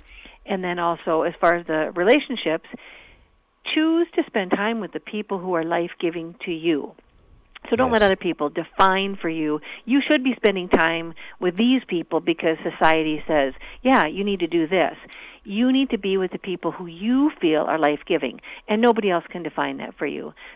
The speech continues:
Speaker 1: So prioritize what you're feeling anxious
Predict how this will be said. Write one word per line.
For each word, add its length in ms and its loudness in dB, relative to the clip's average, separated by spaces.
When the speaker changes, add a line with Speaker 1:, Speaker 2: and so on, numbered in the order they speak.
Speaker 1:
So 340 2
prioritize 1000 4
what 220 -6
you're 100 -6
feeling 560 -2
anxious 360 -4